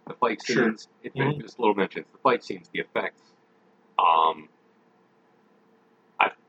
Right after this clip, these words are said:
Speaker 1: I thought all the characters were actually pretty cool, except for Aquaman. I still don't, he still doesn't do it for me.
Speaker 2: Sure.
Speaker 1: But he at least worked in the movie.
Speaker 2: Yeah,
Speaker 1: Because
Speaker 2: I thought
Speaker 1: they,
Speaker 2: so.
Speaker 1: they needed, like, a wisecracking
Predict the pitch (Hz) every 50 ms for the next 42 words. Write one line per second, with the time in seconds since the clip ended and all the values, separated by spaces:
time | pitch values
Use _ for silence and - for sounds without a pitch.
0 | _ - - 107 107 - _ _ - 135 117 107 107 117 123 113 - - 123 120
1 | 113 - 113 110 - 110 107 104 107 - - - - 127 117 104 - - 123 120
2 | 117 107 - _ _ _ _ _ _ _ _ _ _ _ _ _ _ _ _ -
3 | - - - - 120 95 - - 104 104 101 - - 110 101 104 101 101 98 98
4 | - 92 - - - - 113 101 - 95 95 92 - _ _ _ _ _ _ _
5 | _ _ _ _ - - - - 120 117 101 104 98 95 95 90 - - 95 92
6 | 85 87 90 87 - _ _ _ _ _ _ _ _ _ _ - 226 226 226 -
7 | - 120 101 - - _ - 110 101 - - 110 - - - - 101 104 101 -
8 | - - 101 90 87 90 90 85 78 _ - _ _ _ _ _ _ _ _ _
9 | _ _ _ _ _ _ - 147 175 170 170 - _ _ _ _ _ _ - 101
10 | - 98 95 - - 98 87 90 - - 101 98 98 95 98 98 95 95 95 -
11 | - 92 87 - - 95 90 87 87 - _ _ _ _ _ _ _ _ _ _
12 | - - 107 98 101 95 - - - - 98 92 87 - 98 90 87